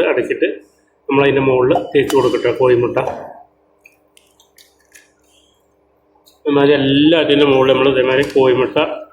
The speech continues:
ഇതേമാതിരി ഇങ്ങനെ ഫുള്ള് തേച്ച് കൊടുക്കട്ടെ. ഫുള്ള് തേച്ച് കൊടുക്കുക.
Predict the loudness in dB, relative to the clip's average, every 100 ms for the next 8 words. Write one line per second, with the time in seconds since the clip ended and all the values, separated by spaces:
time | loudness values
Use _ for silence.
0 | _ _ _ _ _ _ -6 0 0 2
1 | 0 0 0 -2 0 0 0 -2 -2 -2
2 | -2 -6 -12 _ _ _ _ _ -8 -2
3 | 0 0 -2 0 -2 -2 -6